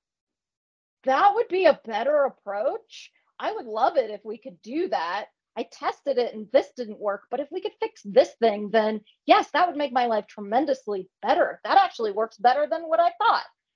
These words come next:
right? Like, getting them through the experience of that thing is, like, tantamount, number one.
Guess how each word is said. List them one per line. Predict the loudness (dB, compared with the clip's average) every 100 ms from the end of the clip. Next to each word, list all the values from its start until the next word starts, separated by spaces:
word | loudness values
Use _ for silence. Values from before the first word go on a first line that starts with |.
| _ _
right? | 2 2 2
Like, | -4 -4 _ _ 0
getting | 0 0 -8
them | -10 -10
through | -10 -10
the | -8 -6
experience | -6 -8 -6 -6 -4 -6 -4
of | -6 -2
that | -4 -4 _
thing | -6 -6 -8 -14 _ _ 2
is, | 2 4
like, | 0 -2 -4 _ _ _
tantamount, | 0 0 0 -8 -8 -10
number | -4 -2
one. | -2 -4 -10